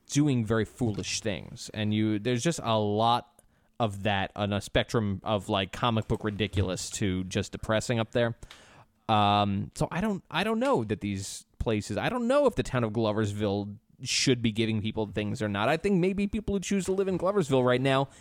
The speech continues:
maybe it might be a fucking self-reckoning time. I don't, I don't have that answer, but we, we've tried it the one way and it didn't work. It might be time to try the other one. I'm not sure. Um, and I just don't like fucking dumb people. That's, like, that's just my th-, like,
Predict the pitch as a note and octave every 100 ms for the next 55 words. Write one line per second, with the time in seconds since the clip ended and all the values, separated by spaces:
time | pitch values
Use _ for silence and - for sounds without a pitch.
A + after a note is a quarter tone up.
0 | - - B2+ D3 E3+ F3 D#3+ B2+ B2+ B2
1 | - C#3 C#3+ C#3+ C#3 B2+ A#2+ B2 B2+ F#2
2 | D3+ C3 A#2+ C#3+ C3+ C#3 A#3+ B2 G2+ -
3 | F2+ D#2+ D2+ A2+ - C#3+ C3+ - - -
4 | - - _ _ - D#3+ D#3+ D#3 F#3+ C#3+
5 | C#3 G3 G3+ B2+ G2 - A#2+ A#2 B2+ A#2+
6 | C3+ C#3 C3+ - F#3 F#3+ D3 C3 D#3+ D3
7 | A2 G#2 G#2 B2+ A#2 E3+ A2+ F#2 A#2 D3
8 | C#3 A#2+ C#3 B2 A#2+ B2+ C3 A#3+ B2+ D#2+
9 | B2 - G#2+ B2+ C3+ - G3 A2+ - _
10 | _ - - - _ _ A2+ G#2+ G#2 G#2
11 | G2+ G#2 - - G3 G#3+ D#3 C#3+ E3+ D#3
12 | B2+ - A2+ G#2 G2+ G2 F#2+ F#2+ - F#2+
13 | G2+ A#2+ - B2 A2+ C3 - C#3+ C3+ A2+
14 | F#2+ B2+ C3